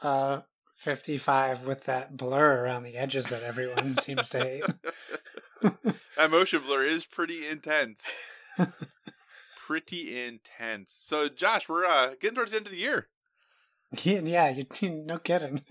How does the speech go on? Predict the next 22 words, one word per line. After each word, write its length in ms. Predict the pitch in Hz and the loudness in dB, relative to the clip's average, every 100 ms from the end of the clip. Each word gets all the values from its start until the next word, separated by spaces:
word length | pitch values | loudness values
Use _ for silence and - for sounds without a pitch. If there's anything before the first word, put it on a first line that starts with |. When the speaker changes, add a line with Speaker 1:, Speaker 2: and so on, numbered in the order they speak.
| 214 | -2
Speaker 1:
<laughs> 0 | |
Speaker 2:
And 420 | 247 - - - 139 | 0 0 -2 2 4
I 120 | 143 | 6
feel 120 | 185 | 6
like 140 | 185 | 4
we 60 | 170 | 6
talk 220 | 170 196 | 6 6
about 160 | 160 127 | 4 4
that 100 | 123 | 2
every 160 | 127 131 | 2 0
time, 480 | 131 131 123 117 117 | 2 4 2 -2 -6
um, 720 | - 110 101 98 95 95 - _ - | -6 -4 -2 -4 -4 -8 -14 _ -14
we 160 | 113 110 | -10 -2
podcast 560 | 143 190 - 107 101 | 2 4 4 2 2
of 180 | 110 104 | -6 -10
how 280 | 110 113 110 | -2 2 2
we're 160 | 107 110 | 0 -4
getting 160 | 117 | -4
closer 360 | 110 139 156 165 | -2 -2 -2 -6
and 80 | 143 | -2
closer 320 | 147 147 123 | 0 0 -4
to 380 | - 143 143 | -4 0 2